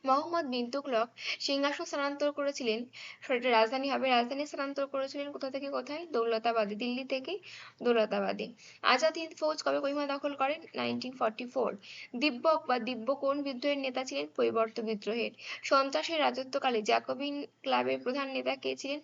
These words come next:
রোবোস্ফিয়ার। থিওসফিক্যাল সোসাইটির প্রতিষ্ঠাতা ছিলেন অ্যানি বেসান্ত। হর্ষবর্ধন প্রতি পাঁচ বছর অন্তর কোথায় ধর্ম সম্মেলন আয়োজন করতেন? প্রয়াগে।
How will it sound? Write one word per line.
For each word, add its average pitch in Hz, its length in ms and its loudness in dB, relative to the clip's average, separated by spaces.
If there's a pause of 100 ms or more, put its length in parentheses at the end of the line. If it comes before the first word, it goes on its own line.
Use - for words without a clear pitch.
রোবোস্ফিয়ার। 220 600 -2 (520)
থিওসফিক্যাল 311 680 0
সোসাইটির 269 440 -4
প্রতিষ্ঠাতা 254 500 -4
ছিলেন 277 220 -4
অ্যানি 220 260 0
বেসান্ত। 233 440 -2 (380)
হর্ষবর্ধন 277 760 4
প্রতি 254 240 -4
পাঁচ 254 320 4
বছর 277 260 -2
অন্তর 262 340 -2
কোথায় 277 340 -2
ধর্ম 247 280 -4
সম্মেলন 262 380 -4
আয়োজন 240 340 -2
করতেন? 254 340 -6 (180)
প্রয়াগে। 208 460 0